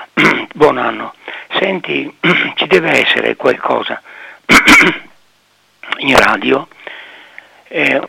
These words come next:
<clears throat> ci sarà pure uno strumento, un chiavistello, un tasto che permetta di mettere in armonia le te-, le, il, ehm, il livello del sonoro della telefonata con, con, perché quando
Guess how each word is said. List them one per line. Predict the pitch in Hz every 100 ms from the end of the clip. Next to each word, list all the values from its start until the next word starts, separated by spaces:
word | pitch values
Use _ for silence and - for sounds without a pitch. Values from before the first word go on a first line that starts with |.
| _ _ _
<clears throat> | - 98 - -
ci | - -
sarà | 131 139 214
pure | - 175 147
uno | 113 120 131
strumento, | - 117 104 113 123 117 113
un | 95
chiavistello, | 131 120 104 - - 113 123 113
un | 107 101 -
tasto | 117 113 - - 98 - - - - -
che | 139
permetta | 135 127 123 131 147 147 120
di | 110
mettere | 117 131 131 110
in | 110
armonia | 113 113 110 104 120 117 - - - - - _
le | 117 120
te-, | 127 127
le, | - 135 117 -
il, | 117 107
ehm, | 104 98 95 113 - -
il | 120
livello | 113 107 139 139 123
del | 117 107 107 - - - - -
sonoro | 123 120 143 139 113
della | 117 107
telefonata | - 117 131 143 110 101 104 110 101 - - - _
con, | - 127 123 120 120 -
con, | 120 104
perché | - 190 - 156
quando | - 151 185 156 123 -